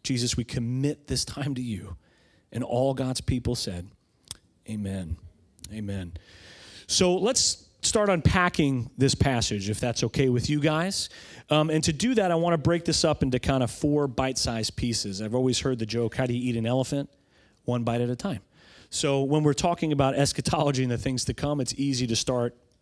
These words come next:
one bite at a time. So the first thing that we see in this chapter as it opens is Jesus is leaving the temple, and his disciples draw attention first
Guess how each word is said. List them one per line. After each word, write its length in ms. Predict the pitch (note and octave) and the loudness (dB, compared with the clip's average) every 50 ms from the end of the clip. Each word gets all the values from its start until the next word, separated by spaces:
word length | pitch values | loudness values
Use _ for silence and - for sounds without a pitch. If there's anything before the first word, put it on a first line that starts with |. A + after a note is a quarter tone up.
| _ _ - | _ _ -10
one 480 | B2+ B2 B2 C3 C3 C#3 C3+ C3+ C3+ B2+ _ _ _ | -6 -4 -2 0 0 0 0 -2 -4 -6 _ _ _
bite 260 | - B2 A2 A2 A2 - - | -4 -2 -2 -2 -6 -6 -6
at 100 | G#2+ G#2 | -6 -6
a 60 | F#2+ | -4
time. 400 | - - A#2 G#2 F#2 D#2+ D2 - _ - - - - - - - - - | -4 -6 -6 -6 -8 -10 -14 -18 _ -20 -20 -20 -20 -20 -20 -20 -12 -4
So 120 | - - E3 | 0 2 2
the 80 | E3+ | 2
first 280 | E3 - C#4 C#4+ D4 - | 2 2 2 2 2 2
thing 140 | - B3+ A3 | 0 0 0
that 140 | F#3+ D#3+ | 0 0
we 100 | D#3 D3+ | 0 0
see 560 | C#3 - - - C3 A#2+ A#2 B2 C#3+ D3+ D3 - - | 2 2 2 0 0 0 0 -2 -2 -6 -8 -6 -4
in 100 | C#3 C#3 | -2 0
this 160 | C#3 C3 - | 0 0 -2
chapter 480 | - - D#3 C#3+ C#3+ D3 - - C#3 B2+ | -2 -2 -2 0 -2 -2 0 0 0 0
as 140 | B2 A2+ | 0 0
it 80 | B2+ B2 - - | -2 -2 0 0
opens 480 | C#3+ D3+ C#3 - B2 A#2 A#2+ B2 - - - - - - | 0 0 0 0 -2 -2 -2 -4 -6 -8 -12 -18 -10 -2
is 180 | - C#3+ D3 C3+ | 0 0 2 2
Jesus 380 | - - F#3 F#3+ F3 F#3+ - - | 0 0 0 0 0 0 0 0
is 140 | D#3+ C3+ | 0 0
leaving 460 | C#3+ D3 D#3 E3 F#3 G3+ F#3+ A3+ A3 A3 | 0 0 2 2 0 0 0 0 0 0
the 60 | G#3+ | 0
temple, 540 | G#3 - D3+ B2 A2 - A2+ A2+ B2+ D3 - - - - - - - | 0 0 0 0 0 0 0 0 -2 -4 -6 -10 -18 -18 -14 -4 2
and 140 | D3 D3 C#3+ | 2 4 4
his 160 | D3+ D3+ C3+ | 4 2 2
disciples 600 | - D3 C3+ - G#3 F#3 G3+ G3 - F3+ E3 C3 | 0 0 0 2 2 2 0 0 0 0 0 0
draw 280 | B2 C3 D#3+ D#3 D#3+ - | 0 0 2 2 2 0
attention 640 | C#3+ - - - - B3 A#3+ - - - D3 C#3+ | -2 -2 0 0 0 0 0 0 0 0 0 0
first 640 | B2+ - - - - D4+ C#4+ F#3+ D3+ C#3+ - - - | -2 -4 -4 -2 0 2 2 2 2 2 0 -2 -4